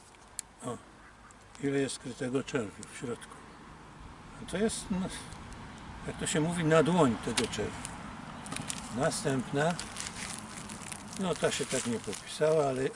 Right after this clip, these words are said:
ale już, ale już zaczęły. Ta, troszkę skromniej, ale, ale już coś zaczęły tu wydziwiać. No i ta,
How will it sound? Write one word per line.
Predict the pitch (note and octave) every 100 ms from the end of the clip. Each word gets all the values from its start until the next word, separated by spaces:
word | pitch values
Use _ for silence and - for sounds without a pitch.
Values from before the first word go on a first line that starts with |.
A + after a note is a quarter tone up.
| B2
ale | E3 A3
już, | G#3 F#3+ -
ale | F3 G3+
już | G#3+ F3
zaczęły. | F#3+ - D3+ E2+ - - - - - - - - - -
Ta, | C3+ E3+ - - - - - -
troszkę | C#3+ D3 - -
skromniej, | - - C#3 D#3 F3 G3+ G#3+ - - - - - - B2 C#3+
ale, | F#3+ G3
ale | D3+ F3 E3
już | D#3+
coś | - E3 D3
zaczęły | D#3 - C#3+ A2
tu | - G#2+
wydziwiać. | G#2+ F#2+ G#2 C3 F3+ - - - - - - - - - C3+
No | C4 -
i | E3
ta, | - C3 C#3+